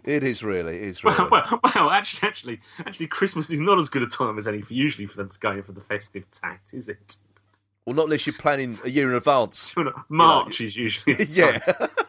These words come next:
Speaker 2: And I think, actually, when I first saw this,
Speaker 1: Yeah.
Speaker 2: this was listed as being in, coming into stock sometime in the new year.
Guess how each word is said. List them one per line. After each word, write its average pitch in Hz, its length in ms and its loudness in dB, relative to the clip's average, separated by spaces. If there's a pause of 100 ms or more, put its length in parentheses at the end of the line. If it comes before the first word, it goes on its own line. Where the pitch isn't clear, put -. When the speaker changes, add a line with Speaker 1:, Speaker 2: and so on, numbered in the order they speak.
(1040)
Speaker 2:
And 226 100 6
I 233 40 4
think, 254 260 0
actually, 170 320 0
when 151 160 0
I 208 80 4
first 156 380 0
saw 127 320 4
this, - 440 -6 (480)
Speaker 1:
Yeah. 92 340 -2
Speaker 2:
this 156 280 4
was 147 560 0
listed 127 680 -2
as 113 280 -2
being 123 360 0
in, 113 240 -6 (320)
coming 123 340 -2
into 120 260 -6
stock - 440 -4
sometime 107 720 -2
in 113 220 -6
the 107 80 -4
new 104 180 -2
year. 98 460 -2